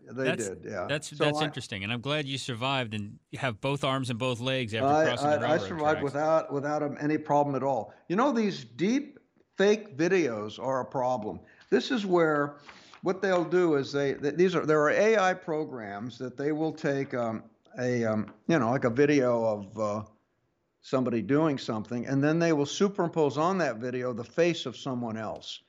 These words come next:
Speaker 1: and they make it look like it's so real. And I mean, there was a, uh, there was a deep fake video of actor Tom Cruise that got on TikTok, and I mean, it looked, it looked real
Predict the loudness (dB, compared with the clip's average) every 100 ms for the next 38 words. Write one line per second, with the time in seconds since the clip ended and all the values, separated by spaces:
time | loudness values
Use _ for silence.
0 | _ _ _ 2 4 4 2 2 0 0
1 | -2 -2 -6 -10 -4 -4 -2 -2 -4 -6
2 | -14 _ _ _ _ _ _ 0 2 2
3 | 0 0 0 0 0 0 -2 -4 -4 -4
4 | -4 -4 -2 -4 0 0 0 0 0 0
5 | -2 0 2 2 0 0 2 0 -2 -8
6 | 0 0 2 -2 2 4 6 4 0 -4
7 | -2 -2 -2 -2 -4 -4 -4 -4 -4 -2
8 | 2 4 4 6 4 2 -4 -8 _ _
9 | -20 _ _ 2 2 2 0 0 0 -2